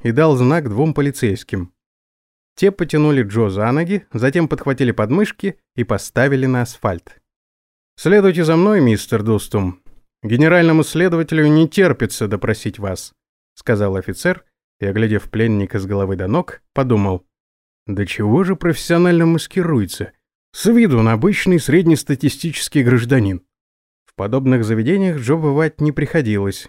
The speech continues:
поэтому он с интересом смотрел на прочные решетки, электрозамки, сигнальные фонари и стоявших в нишах охранников.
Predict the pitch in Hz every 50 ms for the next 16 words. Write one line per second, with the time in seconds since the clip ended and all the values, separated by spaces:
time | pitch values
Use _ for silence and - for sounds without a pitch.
0 | _ _ - 139 175 185 - 185 185 185 - 160 185 185 160 - - 156 139 151
1 | 147 170 196 190 - 185 170 - - 147 135 123 - 151 160 143 131 117 - -
2 | 156 160 - - 131 107 98 98 92 95 - - 151 151 - - - 151 143 -
3 | _ _ _ - 120 131 170 156 - 131 120 113 110 101 95 - - 156 180 165
4 | - _ _ - - 143 135 143 175 175 165 156 143 123 - - 131 127 131 143
5 | 202 214 202 - _ _ _ - 135 127 - - 123 120 127 165 185 175 - -
6 | 165 156 - - 113 107 104 117 139 139 - 143 131 - 127 117 - - 107 104
7 | 98 95 95 95 92 - 95 90